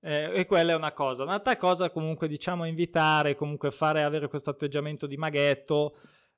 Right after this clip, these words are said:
eh, che non esiste, ehm, per cercare di guidare un popolo verso u-, una certa giocata, ok? Quindi oggi... Non so perché mi girava sta roba qui, però ripeto, ogni tanto secondo me bisogna anche dirle perché, bisogna fare un po' d'ordine ogni tanto.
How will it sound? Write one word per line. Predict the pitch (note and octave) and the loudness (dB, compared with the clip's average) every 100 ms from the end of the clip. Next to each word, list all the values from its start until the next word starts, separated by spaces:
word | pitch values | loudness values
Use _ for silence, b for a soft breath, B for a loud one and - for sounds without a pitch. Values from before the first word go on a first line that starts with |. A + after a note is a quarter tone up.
| _ | _
eh, | E3 D3+ D3 C#3 C3+ C3 B2+ | 2 4 4 4 4 2 2
che | C#3+ | -2
non | C#3+ | 0
esiste, | D#3 C#3+ D3 C#3 - D3 D3 - | -2 0 -2 -2 2 2 2 -2
ehm, | - C#3 C3 B2+ B2 B2 A#2+ A#2+ A2+ A2+ A2+ A2 A2 A#2 | 0 2 4 2 2 0 0 -4 -6 -8 -8 -10 -12 -12
per | A#2 B2+ | -8 -6
cercare | D3+ C#3 D3 | -6 -2 0
di | D3 | 0
guidare | C#3 D3 D3 C#3+ C#3+ C#3+ | 0 2 4 4 4 6
un | C#3 C3+ - | 4 2 0
popolo | D3+ D3 C#3+ C#3 C#3 C3 | 4 6 6 4 2 4
verso | C3 A#2+ - C3 B2+ C3 | 2 0 -4 -2 0 -2
u-, | C3+ D3 | -6 -8
una | D3+ C#3+ C#3 | -10 -8 -6
certa | C#3 B2+ - A#2+ | -4 -4 -4 -8
giocata, | A#2+ - A2+ - | -8 -6 -8 -6
ok? | A#2+ B2 A2 | -8 -8 -6
Quindi | D#3 C#3 F3 | -4 0 4
oggi... | G3+ E3 B2+ A#2 b b b b | 6 4 0 -6 b b b b
Non | F3 | -10
so | F3 A3+ | -6 -2
perché | A3 - F#3+ D#3 | -2 0 0 0
mi | D3+ | -2
girava | D3+ F#3 F#3+ F3+ | 0 2 2 2
sta | - | 2
roba | G3+ A3+ A3+ | 2 4 4
qui, | G3 F3 | 6 6
però | F3 A#3+ G#3+ F#3+ F#3 | 6 6 8 8 8
ripeto, | F3+ F3+ E3 D#3 | 6 6 4 4
ogni | E3 F#3+ | 2 2
tanto | G3 F#3 F3+ D#3+ F3+ | 4 4 2 2 -2
secondo | F#3 F3+ E3+ E3+ | -2 -4 -6 -4
me | D#3 D3 | -4 -4
bisogna | C3+ B2+ C#3 | -6 -10 -8
anche | C#3+ C#3 C#3+ | -8 -6 -4
dirle | D#3+ D3 | -2 -2
perché, | C#3+ F3 - D#3 D#3 D#3 | -2 -4 -2 0 2 2
bisogna | D3+ D#3+ | 0 0
fare | D#3+ A3 | 2 2
un | G#3+ | 2
po' | G#3+ | 2
d'ordine | G3 F3 D#3+ D3 D3+ | 6 6 6 2 -4
ogni | D3+ D3+ | -4 -4
tanto. | D#3 C#3 C3+ C3 C#3 C#3+ | -2 0 -2 2 4 4